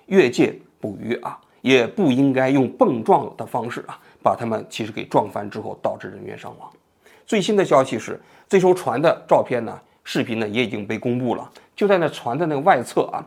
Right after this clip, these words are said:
有非常长的刮痕。应该说，台湾的海巡呢撞击这艘渔船，导致这个渔船翻覆啊，因这种情况，呃，差不多已经被坐实了。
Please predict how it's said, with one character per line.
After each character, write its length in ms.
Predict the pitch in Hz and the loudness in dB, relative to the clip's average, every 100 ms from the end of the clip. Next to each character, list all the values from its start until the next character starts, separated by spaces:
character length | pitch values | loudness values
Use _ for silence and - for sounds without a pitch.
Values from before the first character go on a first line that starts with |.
| _ _ - | _ _ -8
有 120 | 113 | -8
非 320 | - 226 196 | 0 0 0
常 200 | - 127 | -2 -6
长 200 | - 104 | -6 -10
的 60 | 113 | -4
刮 220 | 123 110 | -4 -4
痕。 160 | - - _ _ _ _ _ _ _ _ _ _ - | -8 -20 _ _ _ _ _ _ _ _ _ _ -2
应 160 | 165 | 0
该 120 | 165 | 2
说， 320 | 156 139 135 - _ _ _ _ - | 2 2 0 -2 _ _ _ _ -4
台 180 | 135 156 | 0 4
湾 180 | 156 | 4
的 80 | 135 | 2
海 240 | - - - | -2 -6 -8
巡 240 | - 110 | -8 -2
呢 180 | 135 - _ _ _ | -2 -2 _ _ _
撞 340 | 226 175 135 | 4 4 4
击 200 | 120 156 | -2 -2
这 120 | 156 123 | 0 0
艘 160 | 113 | -2
渔 100 | 107 | -4
船， 260 | 120 110 107 - | -6 -6 -10 0
导 220 | 117 104 | 0 0
致 140 | 120 131 | -4 -4
这 80 | |
个 80 | 107 | -4
渔 100 | 107 | -6
船 180 | - 123 | -8 -10
翻 280 | - 151 151 | 0 0 0
覆 180 | 156 - | -6 -10
啊， 160 | - _ _ _ | -12 _ _ _
因 360 | 143 143 139 - | 0 2 0 2
这 140 | 160 | 0
种 160 | 107 104 | 0 -4
情 160 | 120 | -8
况， 260 | - 139 - - _ | -2 -2 -2 -12 _
呃， 180 | - 104 | -6 -6
差 240 | - - 117 | -2 -2 0
不 100 | 131 | 2
多 240 | 147 - - | 2 2 -4
已 60 | |
经 140 | 107 104 | -14 -14
被 80 | |
坐 160 | 107 - | -16 -18
实 140 | - - | -20 -20
了。 140 | - | -20